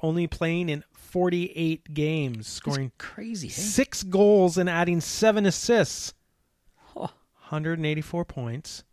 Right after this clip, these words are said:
Speaker 2: Now,
Speaker 1: Thirteen.
Speaker 2: do you know, does it, did you look up what ha-, has stature? Was he a
Speaker 1: Is
Speaker 2: smaller player, bigger player?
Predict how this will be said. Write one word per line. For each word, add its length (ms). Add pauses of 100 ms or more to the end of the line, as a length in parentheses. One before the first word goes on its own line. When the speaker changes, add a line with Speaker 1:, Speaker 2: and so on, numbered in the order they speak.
(2000)
Speaker 2:
Now, 160
Speaker 1:
Thirteen. 520 (140)
Speaker 2:
do 80
you 60
know, 340 (260)
does 200
it, 180
did 160
you 240
look 160
up 140
what 160 (280)
ha-, 240
has 280
stature? 720 (1160)
Was 140
he 40
a 20
Speaker 1:
Is 60
Speaker 2:
smaller 320
player, 280
bigger 240
player? 320